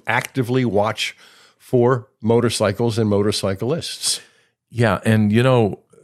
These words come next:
Speaker 2: I've been the head of mac now for about five years. mac has been around since about nineteen, I mean, uh, twenty, two thousand and four, I think.
Speaker 1: Mm-hmm.
Speaker 2: And, um, you know, I've been a member from the very beginning. Um,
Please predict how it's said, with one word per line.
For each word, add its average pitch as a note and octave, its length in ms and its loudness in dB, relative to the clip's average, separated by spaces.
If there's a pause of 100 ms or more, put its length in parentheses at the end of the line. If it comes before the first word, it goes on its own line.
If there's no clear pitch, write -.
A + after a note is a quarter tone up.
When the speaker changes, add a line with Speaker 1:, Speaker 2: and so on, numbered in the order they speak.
(580)
Speaker 2:
I've G2+ 180 -2
been F2 380 2
the D#2+ 200 -2
head F2 180 2
of C#2+ 100 -2
mac D2+ 320 0
now D2+ 300 0
for D2+ 260 -4
about C#2+ 360 -2
five F2 460 0
years. C2 500 -2
mac E2 260 0
has D2 100 0
been D2 160 -2
around D#2 320 0
since - 240 -6
about C2 380 -6
nineteen, D2 680 0 (540)
I F2+ 60 2
mean, D#2+ 180 0
uh, C#2 140 -2 (220)
twenty, E2+ 500 0 (400)
two D#3+ 120 0
thousand C3+ 300 0
and E2 100 -2
four, G2+ 300 -2
I - 60 -10
think. F#2+ 220 -4
Speaker 1:
Mm-hmm. F#2 120 -6 (320)
Speaker 2:
And, F#2+ 420 2
um, E2+ 520 2
you F2 140 -2
know, D2+ 80 0
I've D#2 140 0
been F#2+ 120 2
a E2 160 2
member C#2 280 -2
from D#2+ 220 -2
the C#2+ 80 0
very C#2+ 240 0
beginning. B1+ 440 -6 (420)
Um, E2 440 0